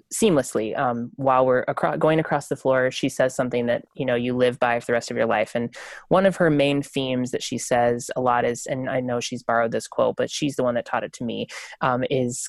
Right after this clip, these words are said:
"Good luck is preparation meeting opportunity." And I feel like I try to live by that, that there is no world in which you will be able to get a great ex-,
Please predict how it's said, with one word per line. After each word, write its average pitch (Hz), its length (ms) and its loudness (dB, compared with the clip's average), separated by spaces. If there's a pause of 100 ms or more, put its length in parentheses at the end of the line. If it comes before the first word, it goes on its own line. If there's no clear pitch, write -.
"Good 156 120 4
luck 139 220 4
is - 80 -6
preparation 123 500 0
meeting 117 220 0
opportunity." 117 720 -2 (120)
And 156 260 0
I 120 480 0 (140)
feel - 220 0
like 123 180 0
I 120 100 2
try 123 200 0
to 117 100 2
live 117 220 0
by 113 160 0
that, 110 300 0 (160)
that 117 440 0 (840)
there 135 260 4
is 127 160 2
no 143 720 4 (240)
world 127 360 4
in 123 120 0
which - 540 -4 (160)
you 127 220 -2
will 120 260 2
be 127 220 0
able 123 180 0 (140)
to 120 360 -6 (920)
get 135 200 4
a - 80 0
great 131 320 0
ex-, - 240 -8